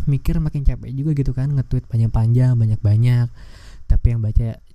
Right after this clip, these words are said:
cuman ya satu dua followers atau teman-teman gue doang mungkin. Nah, maka dari itu akhirnya gue memutuskan untuk hijrah, <laughs> ya dan bukan hijrah, eh, hijrah untuk komen ya, dari Twitter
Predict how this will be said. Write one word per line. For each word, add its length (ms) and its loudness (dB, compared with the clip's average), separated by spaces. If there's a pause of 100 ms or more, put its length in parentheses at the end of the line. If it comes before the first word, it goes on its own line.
cuman 640 -4
ya 160 0
satu 240 0
dua 160 2
followers 720 0
atau 160 -4
teman-teman 480 0
gue 160 4
doang 320 2
mungkin. 400 -2 (640)
Nah, 160 2
maka 240 0
dari 160 2
itu 80 0
akhirnya 320 0
gue 160 2 (640)
memutuskan 720 0
untuk 160 -4
hijrah, 480 2 (120)
<laughs> 120 -8
ya 160 4
dan 80 8 (880)
bukan 320 -2
hijrah, 480 0 (320)
eh, 300 4 (100)
hijrah 320 2
untuk 160 -4
komen 320 0
ya, 240 0 (240)
dari 240 0
Twitter 480 0